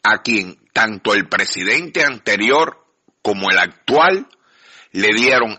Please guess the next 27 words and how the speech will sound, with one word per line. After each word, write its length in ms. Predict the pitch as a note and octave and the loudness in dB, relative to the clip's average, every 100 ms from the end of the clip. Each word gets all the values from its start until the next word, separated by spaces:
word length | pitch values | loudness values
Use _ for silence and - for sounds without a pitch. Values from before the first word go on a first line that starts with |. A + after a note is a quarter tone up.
| - | -4
a 120 | G#2+ | -2
sus 220 | - A2 | -2 -2
respectivos 920 | G2+ G2 - G2 F2+ - E3 F3 - A#2 | -2 -4 -4 -6 -4 -2 -2 -2 -4 -4
designados 920 | A2 - G2+ G2 A2+ A2 F2+ E2+ - | -4 -4 -6 -2 2 2 0 -4 -8
de 100 | F2+ | -2
la, 240 | F2 E2 - G2 | -2 -2 -6 -6
de 160 | G2 | -2
los 140 | F#2 - | -2 -4
programas 600 | - F2 G2+ C3 C#3+ A#2 | -6 -2 0 0 0 -4
especiales 720 | - G2 - D#3 D#3+ D#3 - - - - | -6 -8 -2 -2 -2 -4 -12 -20 -20 -14
resolver, 880 | - F#2+ F2 F#2+ D#2+ E2 E2 D#2 - _ | -4 -2 -2 -2 -2 -2 -2 -4 -8 _
y 120 | - E2 | -12 -8
no 200 | F#2 G#2 | -6 -4
se 180 | - F2+ | -2 -2
ha 60 | |
resuelto. 640 | F2+ F2 - B1+ C2 - A1+ | -2 -4 -8 -10 -12 -18 -8
Desgraciadamente, 1500 | F2+ E3+ - D#2+ E2+ D#2 - A2 A2 E2+ G#2+ C#3+ - - - _ _ _ _ - _ _ _ - _ _ | -4 -4 -4 -4 -4 -4 -4 -4 -2 -4 -8 -12 -20 -20 -20 _ _ _ _ -20 _ _ _ -20 _ _
creo 380 | - B2+ B2 G#2 | -2 0 2 0
que 260 | - F#2 A#2 | -2 0 0
esta 340 | B2 - F2+ | -2 -4 -2
vez 480 | F#2+ C#3 G3 - - - _ _ _ _ _ | 0 0 -2 -8 -12 -20 _ _ _ _ _
no 300 | E2 F#2+ A#2 | -14 -6 -4
se 180 | A#2+ G#2 | -2 -4
está 360 | F2+ - G#2 G#2+ | -6 -2 0 0
resolviendo 960 | G#2 - E2 D#2+ F2+ G2 F#2+ G2 F#2+ _ _ _ _ - | 0 -2 -2 -4 -4 -4 -4 -8 -10 _ _ _ _ -6
por 320 | F2+ D#2+ - | -4 -4 -6
puro 500 | A2 A2 G#2 G2+ | -2 0 0 -4